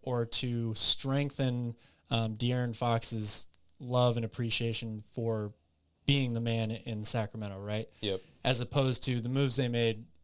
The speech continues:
Speaker 1: the previous two years before that, drafting two more point guards –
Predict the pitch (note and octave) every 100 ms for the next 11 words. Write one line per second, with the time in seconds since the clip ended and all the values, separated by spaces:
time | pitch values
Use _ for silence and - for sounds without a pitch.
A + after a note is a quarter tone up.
0 | - - - C3 - _ _ - - F#3
1 | G3 D#3 B2+ - D3 C3+ B2+ A2 A2+ -
2 | E3+ C3+ A2 A2+ - - - - - C3
3 | B2 - B2 - D#3+ E3 D#3 D#3 D#3 C#3+
4 | B2+ A#2 A2 A2 A2+ -